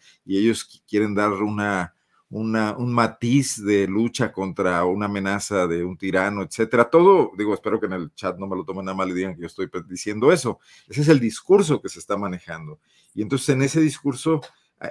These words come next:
hay gentes ahí que tienen un talento político, desde luego, que ya se repusieron de la sorpresa y del pasmo después de cuatro años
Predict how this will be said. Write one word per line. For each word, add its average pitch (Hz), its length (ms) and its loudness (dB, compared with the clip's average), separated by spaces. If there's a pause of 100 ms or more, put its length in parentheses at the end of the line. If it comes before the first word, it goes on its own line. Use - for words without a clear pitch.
hay 120 140 2
gentes 143 480 2
ahí 131 200 4
que 147 120 0
tienen 117 260 0
un 123 80 -4
talento 107 380 0
político, 127 500 -2
desde 127 220 0
luego, 131 380 0
que 117 140 -6
ya 113 220 2
se 151 140 2
repusieron 135 640 0
de 127 80 -2
la 127 80 -2
sorpresa 123 560 -6
y - 20 -4
del 123 160 -4
pasmo 127 460 -4
después 120 260 -8
de 123 80 -6
cuatro 123 380 -2
años 135 320 -4